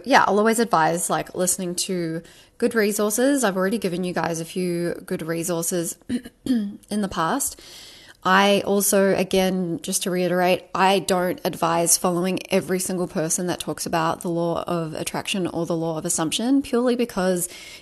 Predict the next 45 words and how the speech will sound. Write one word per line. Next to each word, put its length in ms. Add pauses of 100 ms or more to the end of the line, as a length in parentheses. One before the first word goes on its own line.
everyone 380
adds 260
their 160
own 100
little 180
spin 340
to 140
it, 220 (320)
and 280
it 120
can 280
be 500
quite 260
overwhelming 640
when 140
you're 100
watching 400
all 260
the 140
things, 540 (440)
as 220
well 240
as 380
hearing 480
sometimes 480
conflicting 640
information. 720
So 240
what 200
I 80
would 180
advise 460
is, 340
and 160
this 160
stands 300
for, 80
like, 200
listening 300
to 80
me 100
too, 320
if 160
you 80
don't 280